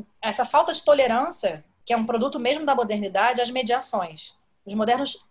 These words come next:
detestam a ideia de mediação. Eles acham que o que eles estão fazendo é descobrir a verdade definitiva, a primeira, né? Purificando a verdade, né? Então, ele acha que o que ele tá fazendo com a ciência é purificar, quando, na verdade, ele tá mais é misturando seres e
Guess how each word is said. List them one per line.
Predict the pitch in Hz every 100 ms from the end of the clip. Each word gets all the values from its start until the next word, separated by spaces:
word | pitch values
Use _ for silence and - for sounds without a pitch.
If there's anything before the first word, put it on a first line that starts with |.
| -
detestam | 262 277 262 311 311 240
a |
ideia | 208 202
de | 202
mediação. | 185 185 175 170
Eles | 175 190
acham | 247 277
que | 254
o |
que | 233
eles |
estão | - 196
fazendo | 175 160 226 311 208 165 _ _ _ _ -
é | - - - - _ -
descobrir | 208 - 233 233
a |
verdade | 247 240 262 277
definitiva, | 285 302 311 302 214
a |
primeira, | 240 269 269 214 160 _ _
né? | 190 196 202
Purificando | 233 302 320 311 285 262 208
a |
verdade, | 185 190 180 160 151 143 143 _ -
né? | 165 175 _ _
Então, | - 180
ele | 196
acha | 254 -
que |
o | -
que |
ele | 226
tá | 202
fazendo | 196 180
com | 180
a | 165
ciência | - 226
é |
purificar, | - 285 311 -
quando, | 233
na | 247
verdade, | 262
ele | 311
tá | 311
mais | 285 311 349
é |
misturando | 359 339 - 285 294 311
seres | - 240 285 294 262
e | 269 226 175